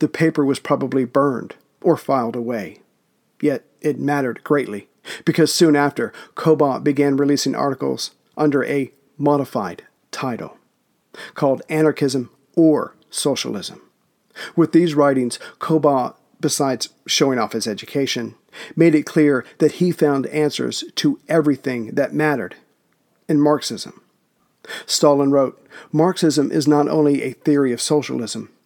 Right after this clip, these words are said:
it is a complete worldview, a philosophical system."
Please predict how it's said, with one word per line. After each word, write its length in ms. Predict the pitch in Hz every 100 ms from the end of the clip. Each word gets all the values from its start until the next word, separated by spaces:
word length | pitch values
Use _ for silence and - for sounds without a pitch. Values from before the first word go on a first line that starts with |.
| - -
it 140 | 165
is 120 | 147
a 100 | 135
complete 580 | 131 143 131 165 151 - -
worldview, 800 | 170 143 151 139 120 131 131 101 - _ _
a 180 | 156 143
philosophical 1000 | - - 151 135 - 151 143 - - - _
system." 440 | - - 151 -